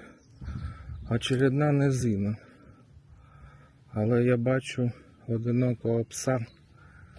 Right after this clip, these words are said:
який відпочиває на склоні холму. На жаль, камера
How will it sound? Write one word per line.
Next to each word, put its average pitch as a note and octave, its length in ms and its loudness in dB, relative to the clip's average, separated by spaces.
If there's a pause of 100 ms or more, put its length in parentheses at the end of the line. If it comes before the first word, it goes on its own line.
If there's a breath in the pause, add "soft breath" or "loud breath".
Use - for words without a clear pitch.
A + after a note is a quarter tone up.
(1120 loud breath)
який A2+ 640 0 (1600 loud breath)
відпочиває A2+ 960 2 (1700 loud breath)
на G#2+ 160 -2
склоні A#2 460 0
холму. G2+ 520 -2 (1700 soft breath)
На G#2+ 180 -2
жаль, A#2+ 200 2
камера A#2 680 0